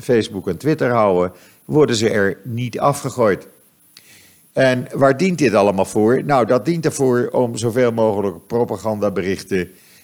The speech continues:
de wereld in te stre-, in te strooien. Eh, eh, allemaal propaganda voor Hezbollah natuurlijk.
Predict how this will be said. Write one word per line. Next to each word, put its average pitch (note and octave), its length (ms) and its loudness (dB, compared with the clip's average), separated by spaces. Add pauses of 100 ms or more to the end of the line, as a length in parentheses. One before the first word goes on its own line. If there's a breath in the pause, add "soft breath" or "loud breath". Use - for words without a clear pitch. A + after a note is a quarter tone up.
de A#2 160 -2
wereld G#2+ 400 0
in G2 140 -2
te F2 80 -8
stre-, G#2 300 -2
in F#2+ 240 -4
te G2 100 -10
strooien. E2+ 640 -4 (460 soft breath)
Eh, G2 880 2
eh, - 80 -4 (760)
allemaal G#2 460 2
propaganda F#2+ 640 -2
voor E2+ 380 -4 (160)
Hezbollah C3+ 540 4
natuurlijk. A#2+ 500 -2